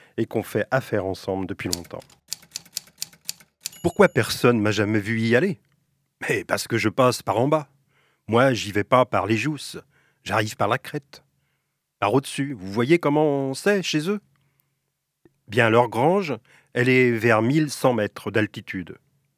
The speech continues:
Au-dessus, ça grimpe très raide. De la forêt,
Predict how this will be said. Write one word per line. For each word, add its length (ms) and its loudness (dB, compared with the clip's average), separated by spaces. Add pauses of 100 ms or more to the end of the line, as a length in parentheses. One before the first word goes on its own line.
(260)
Au-dessus, 420 0
ça 220 -2
grimpe 420 0
très 220 -4
raide. 340 -4 (540)
De 80 2
la 100 4
forêt, 480 -2